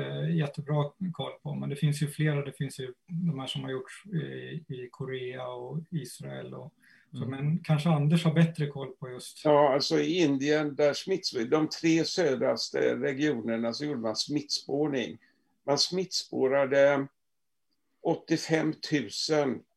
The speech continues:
Speaker 3: smittade individer. Det är ju ganska enormt. Och man testade femhundraåttiofem, tror jag det var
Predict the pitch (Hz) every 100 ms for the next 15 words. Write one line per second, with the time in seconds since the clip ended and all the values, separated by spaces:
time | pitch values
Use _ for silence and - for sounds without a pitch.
0 | _ - - 160 - 120 120 135 135 131
1 | 156 113 71 71 110 120 117 110 101 95
2 | 98 107 113 107 107 - - _ _ _
3 | _ - 139 135 135 135 147 - 185 160
4 | - - 147 139 143 - 165 175 156 156
5 | 139 120 120 120 120 120 113 104 - 120
6 | - - 123 98 98 95 76 95 80